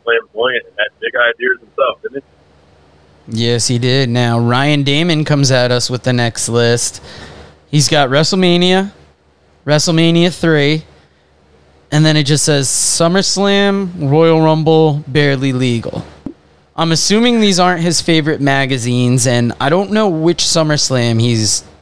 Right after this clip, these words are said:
Speaker 2: counting.
Speaker 1: Maybe
Speaker 2: If
Speaker 1: he
Speaker 2: you
Speaker 1: just means the original.
Speaker 2: That's true. I mean, if you wanna go Royal Rumble, you go that first Rumble, that was the first time that Vince counteract some,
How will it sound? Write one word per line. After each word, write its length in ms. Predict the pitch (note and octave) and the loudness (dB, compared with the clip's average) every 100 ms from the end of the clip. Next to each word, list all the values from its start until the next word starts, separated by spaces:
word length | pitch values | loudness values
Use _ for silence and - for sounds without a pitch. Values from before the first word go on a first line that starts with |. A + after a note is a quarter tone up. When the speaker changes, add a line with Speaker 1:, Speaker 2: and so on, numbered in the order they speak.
| _ _ _ | _ _ _
Speaker 2:
counting. 640 | - D#3+ A#2+ A#2+ A#2 A#2+ - - - - - - - - - | -6 -2 -2 0 -2 -2 -6 -14 -18 -18 -18 -18 -20 -20 0
Speaker 1:
Maybe 160 | B2 | 2
Speaker 2:
If 60 | A3 | 4
Speaker 1:
he 120 | D#3+ | 4
Speaker 2:
you 40 | - | 2
Speaker 1:
just 180 | C#3+ C3 | 0 2
means 200 | C3+ B2 | 0 2
the 80 | A#2+ | 0
original. 480 | A2 A2 G#2 F#2+ - _ - | 2 0 0 -2 -4 _ -4
Speaker 2:
That's 280 | F3+ G3 - | 0 0 0
true. 280 | F#3 F3 F#3 | 2 2 2
I 80 | |
mean, 240 | F3+ F#3+ F#3 | 0 0 0
if 140 | F3 | 0
you 100 | F#3+ | 2
wanna 240 | F#3+ F#3+ F#3+ | 2 2 2
go 200 | F#3+ E3+ | 2 4
Royal 380 | F3 F3 E3+ | 4 4 4
Rumble, 640 | D3+ D#3 D#3+ E3+ E3+ E3+ E3+ - - - - | 2 0 2 2 4 4 0 -6 -20 -12 0
you 140 | E3 | 2
go 180 | F3+ F3+ | 4 4
that 220 | E3 - | 2 -2
first 360 | - F3 F3+ - | 0 0 0 -2
Rumble, 720 | C#3+ C#3 C#3+ C#3 C#3 C3+ B2+ | 0 2 2 0 0 0 0
that 280 | C3 C#3 C3 | 0 0 2
was 320 | C#3 C3 A#2+ | 2 0 0
the 100 | C3+ | -2
first 360 | - D3 C#3 | 0 0 2
time 340 | D3 D3+ C#3 C#3 | 2 2 2 0
that 240 | B2 A2+ B2+ B2 - - | 0 -2 -8 -10 -12 -4
Vince 420 | C3+ C3 F3+ - | 0 2 0 -2
counteract 720 | - D3+ B2+ B2 A#2+ B2 - | -2 0 2 0 0 -4 -6
some, 340 | - C3+ B2+ | -4 -2 -4